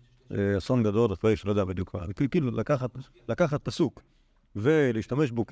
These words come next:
כתרופה ל-, כלחש לרפואה, כמו שעושים ה-, כמו שעושים ה-,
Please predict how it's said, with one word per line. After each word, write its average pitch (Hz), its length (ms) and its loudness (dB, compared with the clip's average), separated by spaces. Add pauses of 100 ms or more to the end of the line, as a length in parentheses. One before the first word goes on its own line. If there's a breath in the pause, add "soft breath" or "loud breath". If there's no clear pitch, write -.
(840)
כתרופה 120 540 0
ל-, 123 380 0
כלחש 131 440 0
לרפואה, 131 380 0
כמו 139 240 -2
שעושים 127 360 -2
ה-, 107 340 -2
כמו 127 220 0
שעושים 117 340 -2
ה-, 98 440 -2